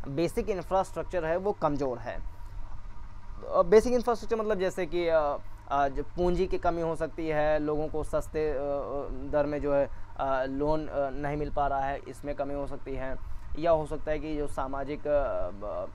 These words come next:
अशांति है या राजनीतिक अस्थिरता वाला चीज़ है, तो कुछ ऐसी चीज़ें हो सकती हैं। अ, अ, अ, रोड कनेक्टिविटी हो गई, तो ये सारी चीज़ें हो सकती हैं। लॉजिस्टिक सपोर्ट जो है वो उसकी कमी है,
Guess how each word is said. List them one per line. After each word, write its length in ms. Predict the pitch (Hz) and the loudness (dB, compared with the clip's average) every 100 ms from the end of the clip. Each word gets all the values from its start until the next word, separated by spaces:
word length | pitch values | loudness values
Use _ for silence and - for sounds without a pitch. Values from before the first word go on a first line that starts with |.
| - | -6
अशांति 440 | 139 131 135 113 | -4 0 0 -2
है 200 | 139 135 | -2 -2
या 120 | 139 | 0
राजनीतिक 560 | 139 139 135 135 123 - | 0 0 -2 -4 -8 -6
अस्थिरता 520 | 139 139 - 127 127 | -4 -4 -4 -4 -4
वाला 340 | 131 135 127 98 | -4 -2 -2 -2
चीज़ 280 | - 135 | -4 -6
है, 220 | 127 127 131 | -4 -2 -2
तो 140 | 143 | -4
कुछ 240 | - - | -6 -6
ऐसी 200 | 147 135 | -6 -6
चीज़ें 220 | 151 143 135 | -8 -6 -6
हो 80 | |
सकती 240 | 127 123 135 | -6 -6 -4
हैं। 180 | 160 226 | -2 -2
अ, 60 | - - - - - - | -4 -8 -8 -12 -8 2
अ, 260 | 143 135 | 4 4
अ, 20 | - 131 - 123 - - 107 143 120 - - 76 123 | 0 -6 -4 -4 -4 -4 0 0 0 -4 -4 -4 0
रोड 240 | 143 165 | 4 6
कनेक्टिविटी 540 | 156 147 147 147 147 143 | 6 0 0 -2 0 0
हो 160 | 135 | 0
गई, 280 | 127 139 139 131 - - - - | 0 -2 -4 -6 -6 -6 -6 0
तो 280 | 156 156 - - - | 2 2 0 -6 -6
ये 240 | 170 202 | 4 4
सारी 260 | 202 185 180 | 6 4 4
चीज़ें 220 | 180 170 | 2 2
हो 80 | 170 | 0
सकती 240 | 156 165 | 0 -2
हैं। 120 | 165 | -2
लॉजिस्टिक 500 | 147 151 151 143 160 | 6 6 6 2 -2
सपोर्ट 540 | - 143 - 143 147 135 | 0 0 4 4 4 2
जो 180 | 131 135 | 0 4
है 100 | 139 | 4
वो 160 | 135 | 4
उसकी 240 | 135 - 143 | -2 -2 0
कमी 300 | 139 139 131 | 2 0 -2
है, 440 | 127 135 143 - | -2 -2 -4 -8